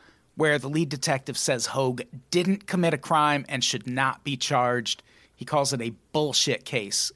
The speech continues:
in the recording. That same lead detective, when called to testify by the defense, was not allowed to, quote, "express any opinions," end quote, on the case. That was the judge's ruling.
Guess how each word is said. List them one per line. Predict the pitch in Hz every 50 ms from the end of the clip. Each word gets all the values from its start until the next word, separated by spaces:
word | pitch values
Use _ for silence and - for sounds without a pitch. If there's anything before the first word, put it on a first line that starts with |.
| _
in | - 139 127
the | 123 110
recording. | 98 - - - 135 131 127 127 120 104 - _ _ -
That | 180 208 208 - -
same | - - - 277 269 277 277 262
lead | 254 254 277 277 240 196
detective, | 214 202 - 294 233 208 - - 180 131 113 - - _ _ _ _ _ _ _
when | - 170 170
called | 175 - 202 190 190 180
to | 156 -
testify | - 196 170 160 - - 156 - 160 151
by | 151 151 156 151
the | 143 151
defense, | 135 131 - - 175 160 151 139 - - - - _ _ _
was | 160 165 147 127
not | 160 165 165 190 202 208 -
allowed | 208 196 180 170 165 165 165 165 165 156 151 139 - _
to, | - - 175 147
quote, | - - - 170 160 151 - _
"express | 156 - - - - - - 170 170 165 - - - - _
any | 165 165 180 190 190 -
opinions," | 196 175 - - - 190 190 180 156 131 113 101 101 101 - - - - _ _ _
end | 123 120 123 117 117 -
quote, | - - 143 127 127 127 - -
on | 143 139 135
the | 131 135
case. | - - 131 107 92 85 - - - - _ _ _ _ _ _ _ -
That | 131 131 - -
was | - 143 131 127 123 120 117 - - - -
the | 139
judge's | 131 120 151 143 143 139 135 139 135
ruling. | 135 143 143 143 139 139 139 127 131